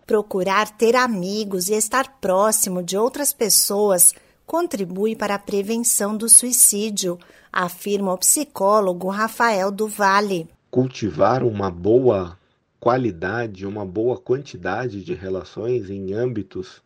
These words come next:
Speaker 2: diferentes, né? Então, a pessoa ter um relacionamento amoroso, ter um, um bom relacionamento,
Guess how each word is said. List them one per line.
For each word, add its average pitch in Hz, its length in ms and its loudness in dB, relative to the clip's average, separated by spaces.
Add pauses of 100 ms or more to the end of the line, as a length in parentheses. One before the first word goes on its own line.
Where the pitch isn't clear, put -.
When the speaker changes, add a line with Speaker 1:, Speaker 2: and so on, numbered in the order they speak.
(220)
Speaker 2:
diferentes, 107 840 -4 (180)
né? 95 240 -2 (560)
Então, 90 480 0 (340)
a - 80 -8
pessoa 98 520 -2
ter 104 260 0
um 104 60 -2
relacionamento 98 680 -4
amoroso, 98 720 0 (840)
ter 104 140 4
um, 104 320 0
um 104 380 -4
bom 110 280 6
relacionamento, 98 960 -4